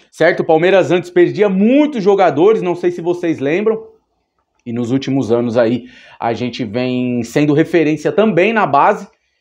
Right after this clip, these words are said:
é, os jovens querendo ficar no Palmeiras, o Palmeiras valorizando essa molecada, dando oportunidade, se não pra todos, mas pra grande maioria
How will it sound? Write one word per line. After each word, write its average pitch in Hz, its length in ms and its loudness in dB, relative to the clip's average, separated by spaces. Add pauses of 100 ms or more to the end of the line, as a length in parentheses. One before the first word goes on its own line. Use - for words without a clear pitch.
(260)
é, 117 120 -4
os 131 120 -2
jovens 147 360 0
querendo 208 680 0 (240)
ficar 147 360 -8
no 143 120 -8
Palmeiras, 160 440 2
o 156 40 -10
Palmeiras 165 380 2
valorizando 190 840 0 (300)
essa 151 240 -2
molecada, 160 680 0 (220)
dando 277 340 2
oportunidade, 214 1040 0
se - 220 -8
não 180 160 -2
pra 190 200 0
todos, 190 360 2
mas 170 200 -4
pra 190 180 0
grande 240 420 2
maioria 202 600 2